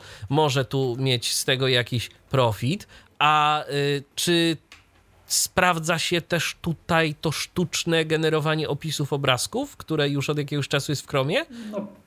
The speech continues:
Speaker 2: przestań. Co znaczy się sprawdza? No generuje jakieś opisy.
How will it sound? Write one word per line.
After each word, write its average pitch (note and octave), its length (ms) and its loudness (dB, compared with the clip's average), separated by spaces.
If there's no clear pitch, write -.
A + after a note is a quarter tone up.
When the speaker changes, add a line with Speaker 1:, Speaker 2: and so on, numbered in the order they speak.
Speaker 2:
przestań. - 640 -4
Co C#3+ 160 -6
znaczy A2+ 260 -2
się - 140 -10
sprawdza? - 560 -10
No A#2+ 60 -8
generuje A3+ 400 0
jakieś A#2 340 -4
opisy. - 400 -16